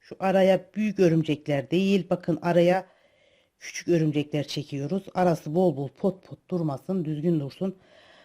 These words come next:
Buradan ilk önce bakın ipi tığa sabitledikten sonra ne yapacaksınız? Bir, iki, üç, dört tane örümcek alıp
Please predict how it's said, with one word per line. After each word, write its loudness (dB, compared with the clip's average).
Buradan 2
ilk -2
önce 4
bakın -4
ipi -2
tığa 2
sabitledikten 0
sonra 0
ne 2
yapacaksınız? -2
Bir, -2
iki, -4
üç, -8
dört 0
tane 0
örümcek -2
alıp -2